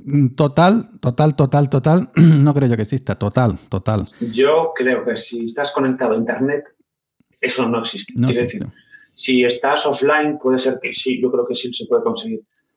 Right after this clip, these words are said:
Speaker 2: Pero si estás conectado a internet, la priva-, a ver, puedes conseguir un cierto grado de privacidad, pero yo creo que la privacidad total, como tú dices, yo creo que no.
Speaker 1: No
Speaker 2: Es
Speaker 1: existe, no.
Speaker 2: como muy complicado.
Speaker 1: Muy complicado. Ahora sí puedes ser,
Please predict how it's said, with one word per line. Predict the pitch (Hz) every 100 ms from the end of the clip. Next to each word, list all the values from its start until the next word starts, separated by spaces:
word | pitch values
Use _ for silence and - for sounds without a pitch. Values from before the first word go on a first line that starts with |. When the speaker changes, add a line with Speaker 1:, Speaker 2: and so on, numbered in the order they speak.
| _
Speaker 2:
Pero | 120 117
si | 117
estás | - -
conectado | 139 131 127
a |
internet, | 120 117 135 131
la | 120 -
priva-, | 117 117 - _ _
a | 127
ver, | 120
puedes | 127 131
conseguir | - 135 135 135 139 135 135
un | 135 127
cierto | 131 127
grado | 127 131 127 123
de | 104 120
privacidad, | 117 110 110 117 - -
pero | 107 107 107 110 107 - _ _
yo | 156
creo | 135
que | 131
la | 127
privacidad | - 123 120 131
total, | - - 123
como | 120 110
tú | 123
dices, | 127 127 127
yo | 120
creo | 117 -
que | 101
no. | 107 101 - _ _
Speaker 1:
No | 135 135
Speaker 2:
Es | 120
Speaker 1:
existe, | 104 -
no. | 101 101 - _ -
Speaker 2:
como | 120
muy | 120
complicado. | 123 - - - 131
Speaker 1:
Muy |
complicado. | 120 110 117 107
Ahora | - 151 123
sí | - 160
puedes | 147 147 160 123 98 -
ser, | - - 131 107